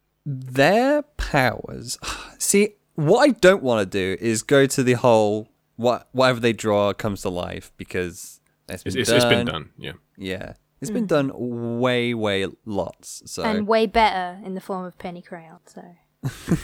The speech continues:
Speaker 2: And it's like, I don't
Speaker 1: Yeah.
Speaker 2: wanna go down the route of, like, corrections, 'cause I feel as though that might go back into, like, the whole editing time and space thing,
Speaker 3: Yeah,
Speaker 2: which with, with what,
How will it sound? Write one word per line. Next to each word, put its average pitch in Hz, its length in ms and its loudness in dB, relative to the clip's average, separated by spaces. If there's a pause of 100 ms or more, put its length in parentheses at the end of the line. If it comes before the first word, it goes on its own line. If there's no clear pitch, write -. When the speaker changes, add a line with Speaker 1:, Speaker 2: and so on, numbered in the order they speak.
(560)
Speaker 2:
And 135 100 -2
it's 123 140 -2
like, 120 180 0
I 123 120 -2
don't 123 160 2
Speaker 1:
Yeah. 123 40 0
Speaker 2:
wanna 123 140 0
go 113 220 2
down 101 420 -4
the 92 80 -8
route 95 240 -2
of, 90 440 -8
like, 82 200 -6 (200)
corrections, - 500 -4
'cause - 100 -12
I 92 40 -4
feel 98 180 -4
as 90 80 -4
though 92 80 -4
that 87 160 -4
might 92 260 -6
go 92 200 -4
back - 260 -12
into, 92 240 -8
like, 92 320 -8 (300)
the - 100 -10
whole 92 420 -4 (340)
editing 90 440 -8 (340)
time 95 300 -4
and 95 120 -8
space - 400 -4
thing, 220 120 -4
Speaker 3:
Yeah, 202 320 -2
Speaker 2:
which 208 140 -2
with, 214 100 -2
with - 120 -6
what, - 20 0